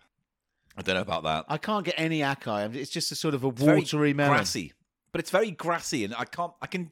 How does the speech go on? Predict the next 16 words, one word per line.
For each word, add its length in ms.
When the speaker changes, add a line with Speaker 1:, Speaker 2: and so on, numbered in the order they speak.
Speaker 1:
ba-, 280
basically 480
almost 600
taste 240
the 80
melon, 440
but 80
there 60
are 40
too 140
many 100
grass 520
herby 320
notes 280
up 100
front. 300